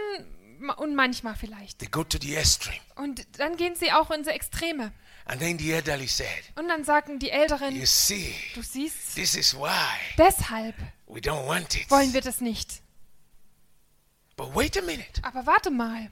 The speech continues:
Speaker 2: When Jesus promised,
Speaker 1: Als Jesus versprochen hat,
Speaker 2: it was for the young and the old.
Speaker 1: war es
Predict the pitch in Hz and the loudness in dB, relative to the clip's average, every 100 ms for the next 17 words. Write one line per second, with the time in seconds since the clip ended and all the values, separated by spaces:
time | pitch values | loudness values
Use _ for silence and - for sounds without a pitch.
0 | - 147 156 135 185 - - - - - | -8 -6 0 4 6 6 2 2 0 -2
1 | 214 190 - - - _ - - - - | -2 -4 -6 -6 -16 _ -20 -20 -20 -6
2 | 262 269 285 370 370 - - - 370 370 | -4 -2 -2 -2 -2 -2 -2 0 -2 -2
3 | 269 330 185 165 - 135 120 120 139 170 | -2 -2 2 0 -2 -6 -10 -10 -6 -6
4 | 208 220 - 160 135 - - 98 - - | -6 -12 -12 -10 -10 -10 -10 -10 -10 0
5 | 269 285 339 - - | 2 4 4 2 -6